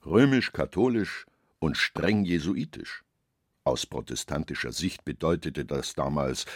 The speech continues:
blanken Aberglauben, Möncherei und Bigotterie. Denn neben der Frömmigkeit, die Friedrich Nicolai bei seinem immerhin fünftägigen Aufenthalt in Bayern vorfand, erkannte er auch eine Lockerheit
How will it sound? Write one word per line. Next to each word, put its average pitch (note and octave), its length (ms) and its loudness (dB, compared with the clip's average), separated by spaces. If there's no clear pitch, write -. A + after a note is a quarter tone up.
blanken E2 560 0
Aberglauben, D#2 760 0
Möncherei E2 640 4
und A#1+ 320 -8
Bigotterie. D2 680 -2
Denn G#2 200 6
neben D3+ 320 4
der G2 160 4
Frömmigkeit, F2 920 0
die A#1+ 140 -4
Friedrich D2 540 -4
Nicolai F2 560 4
bei C#2+ 100 0
seinem D2 420 -2
immerhin C#2 600 -2
fünftägigen B1 840 0
Aufenthalt D2 560 0
in D2 140 -2
Bayern C2+ 280 0
vorfand, F#2 560 2
erkannte B2+ 460 4
er A2 200 6
auch G#2+ 400 2
eine F#2 240 4
Lockerheit C#2+ 800 0